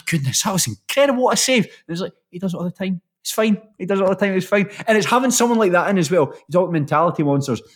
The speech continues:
Having someone like that in behind you, knowing that you've got him as a, effectively an insurance policy, like, for the players in front of you and for all the supporters, like, watching at home or, or in the grounds as Scotland fans,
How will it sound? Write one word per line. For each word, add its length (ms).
Having 300
someone 320
like 220
that 180
in 160
behind 340
you, 140
knowing 400
that 120
you've 120
got 240
him 280
as 180
a, 80
effectively 440
an 60
insurance 500
policy, 560
like, 120
for 100
the 100
players 360
in 100
front 200
of 60
you 160
and 100
for 200
all 180
the 80
supporters, 640
like, 140
watching 380
at 60
home 280
or, 120
or 140
in 120
the 80
grounds 280
as 100
Scotland 320
fans, 220